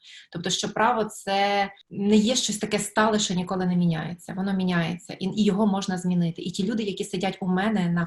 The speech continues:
курсі, можуть його змінювати. І я намагаюся їм показати, що, е,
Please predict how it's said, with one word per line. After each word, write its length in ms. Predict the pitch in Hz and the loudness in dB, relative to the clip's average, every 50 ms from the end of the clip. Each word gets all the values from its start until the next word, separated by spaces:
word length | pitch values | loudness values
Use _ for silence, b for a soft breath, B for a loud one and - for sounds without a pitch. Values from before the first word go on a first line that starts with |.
| - | -4
курсі, 340 | - 214 233 - - - 175 | -8 -10 -10 -10 -8 -4 -2
можуть 340 | 175 185 214 214 185 175 - | -2 -2 -2 -4 -6 -6 -8
його 220 | 170 165 170 170 | -8 -6 -6 -8
змінювати. 720 | 170 - - - 185 190 196 185 170 175 - - - - - 220 _ _ _ _ _ | -8 -10 -8 -6 -4 -4 -2 -4 -4 -6 -8 -14 -20 -20 -20 -20 _ _ _ _ _
І 120 | - 180 170 | -4 -2 0
я 160 | 175 208 226 | 2 2 2
намагаюся 500 | 233 233 226 220 226 240 240 233 233 220 | 2 2 2 2 0 0 -2 -2 -4 -2
їм 160 | 208 214 208 | 0 0 0
показати, 580 | 208 208 208 208 180 185 208 240 277 277 233 185 | 0 -2 -2 -2 -2 0 0 0 0 0 -2 -4
що, 800 | - - - - - 196 180 180 180 180 180 175 175 170 - - - | -4 -4 -4 -6 -4 -4 -2 -2 0 0 0 0 0 -2 -2 -4 -4
е, 200 | 170 170 165 | -4 -4 -4